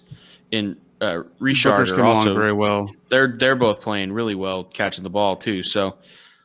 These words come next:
Speaker 1: it
Speaker 2: Booker averaged over ten yards
Speaker 1: I
Speaker 2: a
Speaker 1: will say
Speaker 2: game on the
Speaker 1: Jacobs
Speaker 2: ground
Speaker 1: really,
Speaker 2: last week.
Speaker 1: really impressed me with playing through hip pointers and playing with the broken shoulder last year. But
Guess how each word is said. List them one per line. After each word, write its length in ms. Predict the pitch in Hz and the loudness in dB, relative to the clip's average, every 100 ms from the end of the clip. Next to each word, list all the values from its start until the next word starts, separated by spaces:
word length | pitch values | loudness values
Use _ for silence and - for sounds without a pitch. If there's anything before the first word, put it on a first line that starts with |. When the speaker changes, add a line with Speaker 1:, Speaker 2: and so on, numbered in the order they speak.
| _ _ | _ _
Speaker 1:
it 340 | 147 143 - 110 | -2 -2 -4 -2
Speaker 2:
Booker 280 | 123 131 | 0 2
averaged 360 | 120 113 110 104 | 2 2 0 0
over 180 | 113 107 | 0 -2
ten 260 | - 120 | -4 -4
yards 300 | 107 104 113 | -2 0 2
Speaker 1:
I 40 | 156 | 4
Speaker 2:
a 20 | |
Speaker 1:
will 100 | 160 | 4
say 140 | 156 | 4
Speaker 2:
game 0 | |
on 60 | 135 | 2
the 40 | |
Speaker 1:
Jacobs 360 | 127 143 156 120 | 2 2 0 0
Speaker 2:
ground 160 | 104 131 | 0 2
Speaker 1:
really, 300 | 143 143 139 | 4 4 2
Speaker 2:
last 40 | 117 | 0
week. 120 | 110 | -2
Speaker 1:
really 320 | 127 139 151 143 | -2 2 2 2
impressed 340 | 127 127 117 | 0 -2 -2
me 140 | 113 | -6
with 280 | 101 98 _ | -6 -8 _
playing 240 | - 123 104 | -6 -4 -4
through 160 | 107 101 | -6 -6
hip 160 | - | -8
pointers 500 | - 104 101 98 95 | -6 -6 -4 -6 -6
and 160 | 98 92 | -10 -8
playing 220 | 104 98 | -6 -6
with 100 | 95 | -8
the 60 | 90 | -8
broken 280 | 98 - | -8 -8
shoulder 280 | 90 95 90 | -8 -6 -6
last 280 | 90 87 - | -6 -6 -8
year. 160 | 87 90 | -10 -8
But 220 | 90 | -10